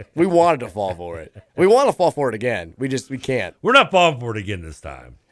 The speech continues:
Speaker 2: The old, uh, George W. Bush.
Speaker 1: No, love
Speaker 2: "Fool me
Speaker 1: <laughs>
Speaker 2: once, shame on me. Fool me twice, shame on," we can't get fooled again.
Speaker 1: Yeah, <laughs> thank you, Tommy.
Speaker 2: Can't get fooled again.
Speaker 1: <laughs> The, the, the who? Uh,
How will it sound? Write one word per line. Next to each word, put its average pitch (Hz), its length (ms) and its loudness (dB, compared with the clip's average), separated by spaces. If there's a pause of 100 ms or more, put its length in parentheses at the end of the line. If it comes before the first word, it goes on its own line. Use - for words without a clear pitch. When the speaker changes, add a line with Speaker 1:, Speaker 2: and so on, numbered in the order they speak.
(240)
Speaker 2:
The 127 80 -2
old, 120 240 0
uh, 107 80 -2
George 113 240 -4
W. 107 180 -6
Bush. 95 400 -16
Speaker 1:
No, 147 180 -8
love 180 180 2
Speaker 2:
"Fool 208 120 6
me 196 100 4
Speaker 1:
<laughs> 190 180 4
Speaker 2:
once, 127 500 -6 (100)
shame 90 380 -6
on 123 400 -6 (240)
me. 113 420 -8 (300)
Fool 175 140 -4
me 156 60 -2
twice, 165 360 -4
shame 160 180 -4
on," 135 100 -12 (360)
we 151 60 -10
can't 247 160 -2
get 165 100 0
fooled 180 180 -2
again. 131 480 -2
Speaker 1:
Yeah, 160 200 0
<laughs> - 40 -8 (140)
thank 139 360 -2
you, 156 120 -8
Tommy. 113 480 -8 (260)
Speaker 2:
Can't 185 140 0
get 151 100 0
fooled 180 140 0
again. 175 280 0
Speaker 1:
<laughs> - 20 -8 (360)
The, 147 180 -8 (160)
the, 127 200 -10
the 98 180 -12
who? 143 320 -6 (580)
Uh, 135 520 2